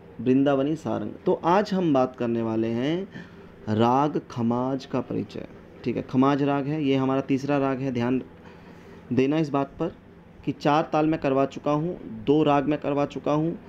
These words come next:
अब ये तीसरा ताल है। तो थर्ड नंबर लिख करके लिख लीजिएगा,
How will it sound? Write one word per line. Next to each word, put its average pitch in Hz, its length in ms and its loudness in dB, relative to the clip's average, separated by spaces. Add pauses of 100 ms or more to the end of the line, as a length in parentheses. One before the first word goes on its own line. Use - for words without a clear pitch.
(340)
अब 127 60 4
ये 156 100 6
तीसरा 165 420 0
ताल 139 260 0
है। 139 100 0
तो 156 140 0
थर्ड 156 360 2
नंबर 156 260 2
लिख 131 280 2
करके 139 240 2
लिख 127 200 2
लीजिएगा, 120 580 0